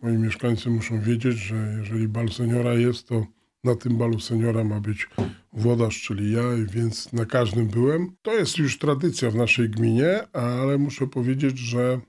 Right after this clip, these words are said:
na moich doświadczeniach z ostatnich pięciu lat, e, frekwencja była już, już w tej chwili jest tak duża, że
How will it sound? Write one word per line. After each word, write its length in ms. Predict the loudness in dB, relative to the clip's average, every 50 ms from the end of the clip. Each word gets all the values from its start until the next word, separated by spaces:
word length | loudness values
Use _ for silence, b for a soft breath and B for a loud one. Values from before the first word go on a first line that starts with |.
| _ _ _
na 140 | 0 2 4
moich 500 | 4 4 4 4 2 0 -2 -6 -12 _ _
doświadczeniach 960 | -8 -8 -4 -2 -2 -2 -2 -2 -2 -6 -6 -6 -6 -4 -2 -2 -2 -2 -4 -6
z 300 | -10 -16 -20 _ _ -10
ostatnich 500 | -10 -8 -8 -8 -10 -8 -10 -16 -18 -8
pięciu 360 | -4 -4 -4 -4 -4 -6 -4
lat, 360 | -4 -2 -2 -2 -2 -4 -8 b b b b b b b b b b b _ _ _
e, 420 | -6 -2 0 2 2 2 2 2 0
frekwencja 760 | -2 0 0 0 0 2 2 2 2 2 2 2 2 2 2
była 240 | 2 2 2 4
już, 280 | 2 2 0 0 -4 -2
już 400 | 2 2 4 4 4 2 -2 -4
w 40 | -2
tej 200 | 0 0 0 0
chwili 200 | 0 0 2 2
jest 300 | 4 2 2 0 -4 -4
tak 140 | -2 -2 -2
duża, 520 | -2 0 0 0 0 0 0 0 0 0
że 460 | -2 -2 0 0 0 0 0 -2 -2